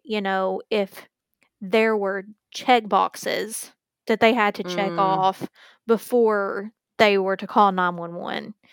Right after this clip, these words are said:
Speaker 1: Have they checked
Speaker 2: Mm-hmm.
Speaker 1: these locations? Did they do
Speaker 2: Right.
Speaker 1: such and such? And so maybe that's why those nearly eighty minutes passed before police were called.
Speaker 2: But that eighty minutes,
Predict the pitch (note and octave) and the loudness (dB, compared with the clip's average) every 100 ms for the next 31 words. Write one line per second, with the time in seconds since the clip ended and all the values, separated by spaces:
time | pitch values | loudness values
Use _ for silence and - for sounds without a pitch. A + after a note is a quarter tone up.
0 | _ - G3+ F#3 F#3+ F#3+ G3+ G3+ E3+ E3 | _ -4 -4 -2 -4 -2 -4 -2 -4 -8
1 | D#3 - _ _ F#3+ G3 A3 G3+ G3 F#3 | -12 -20 _ _ -2 2 2 2 -4 -4
2 | F#3 G3 F#3+ - - - - G#3 - _ | -6 -8 -8 -12 -14 -16 -20 -20 -20 _
3 | - _ A3 G#3 G3+ F#3+ G3 D3 B2+ - | -20 _ -2 0 -2 0 0 0 -2 -2
4 | G#3 - F#3 - F3 - - - - G#3+ | -4 -6 -12 -8 -6 -6 -8 -10 -8 -4
5 | B3 A3 A3 A3+ G#3 F3+ F#3+ A3 - - | -4 -2 -4 -4 -8 -6 -2 -2 -4 -12
6 | - - C#4+ D4 C#4+ C#4+ D4 - _ B3+ | -12 -6 -4 0 0 0 -4 -8 _ -4
7 | C4 - - A#3+ A#3+ B3 B3+ A#3+ B3 B3+ | -4 -6 -12 -8 -4 -2 -2 -2 -2 -4
8 | B3+ C4 B3 - B3+ B3+ - B3 - A#3+ | -6 -6 -8 -6 -4 -4 -6 -10 -8 -8
9 | - A#3+ A#3+ - A#3+ - A#3+ A#3+ A#3+ - | -4 -4 -4 -6 -10 -6 -4 -4 -8 -12
10 | _ _ _ _ _ _ _ _ _ _ | _ _ _ _ _ _ _ _ _ _
11 | - - - - _ F#3+ F#3 E3 - - | -20 -20 -20 -20 _ 0 2 2 -4 -18
12 | - F3 E3+ - F#3 F#3 F3+ F3 E3+ D#3 | -8 -4 -4 -2 -4 -4 -4 -6 -4 -4
13 | C3 - | -6 -12